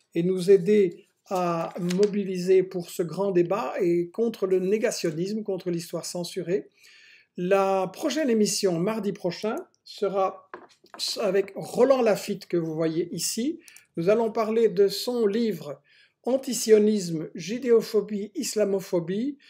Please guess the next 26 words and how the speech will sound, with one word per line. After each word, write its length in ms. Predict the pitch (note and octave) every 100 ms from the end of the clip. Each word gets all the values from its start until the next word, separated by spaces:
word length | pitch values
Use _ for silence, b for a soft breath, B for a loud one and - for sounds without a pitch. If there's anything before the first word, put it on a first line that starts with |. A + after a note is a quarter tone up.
| b
Je 140 | - G3+
ne 80 | A3+
vous 160 | A3
en 100 | G3+
dis 120 | G3
pas 140 | F#3 E3+
plus, 420 | G3 A#3 B3 - -
ça 260 | - F#3+
va 120 | F3+
être 200 | F3+ F3+ _
passionnant 560 | A#3+ A3 G#3+ G3 F3+ -
aussi. 440 | F#3 - G3+ A#3 B B B -
Merci 380 | G3+ G#3+ A3+
Raphaël, 640 | G3 F#3+ F#3 F3+ G3 G#3 -
merci 440 | G3 G3+ G#3 - F#3+
à 60 |
vous 320 | F3 F3 G#3 b b b -
et 420 | F#3 F3 F3 -
tous 200 | - F#3+
ensemble 520 | F3 E3+ F3+ E3+ E3+
pour 440 | - E3+ D#3 D#3 - _
la 80 | E3+
bataille 360 | D#3+ D3+ F3 D#3+
pour 180 | E3 D#3
la 80 |
vérité. 440 | C#3+ C#3+ C#3 -